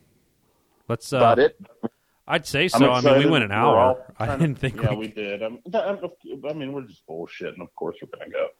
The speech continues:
Speaker 3: Well, we're gonna come back on here. Uh, rod holder, tail. See you later. We
Speaker 1: Come
Speaker 3: needed to
Speaker 1: see
Speaker 3: talk
Speaker 1: us.
Speaker 3: anyway. It's good. Yeah.
Speaker 1: So, all right. Special, uh,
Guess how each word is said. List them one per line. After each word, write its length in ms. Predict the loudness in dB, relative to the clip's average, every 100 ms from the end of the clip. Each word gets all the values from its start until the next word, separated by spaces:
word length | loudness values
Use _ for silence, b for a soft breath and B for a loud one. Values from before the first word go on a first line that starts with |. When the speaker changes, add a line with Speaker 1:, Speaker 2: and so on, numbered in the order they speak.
| _ _ _ 2
Speaker 3:
Well, 140 | 4
we're 160 | 6 4
gonna 180 | 0
come 220 | -2 -2 -2
back 120 | -6
on 220 | -6 -6
here. 180 | -10 -18 _ _ _ _ _
Uh, 220 | -4 -4 -4 -14 -6
rod 380 | 2 4 4 0
holder, 420 | -4 -4 -6 -12 _ _ _ _ -8
tail. 480 | -6 -4 -6 -8 -12 _ _ _
See 160 | -14 -12
you 140 | -10
later. 380 | -10 -10 -14 -20 _ _ _ _ _ _ _ _ _ _
We 60 | -2
Speaker 1:
Come 80 | 0
Speaker 3:
needed 120 | -2
to 40 |
Speaker 1:
see 240 | -2 0 0
Speaker 3:
talk 160 | 0
Speaker 1:
us. 120 | -2 -8
Speaker 3:
anyway. 340 | -10 -14 -18 _ _ _ _ _
It's 100 | -6
good. 280 | -2 -2 -6 _ _ _ _ _
Yeah. 220 | -6 -6 -8 _ _ b b b _ _ _ _ _ _ _ _ -20
Speaker 1:
So, 380 | -12 -10 -12 b b b b b b b b b b b b b -4
all 120 | 0
right. 220 | 2 0 -8 b b b b b b b _
Special, 600 | -2 0 2 2 0 2
uh, 280 | 0 0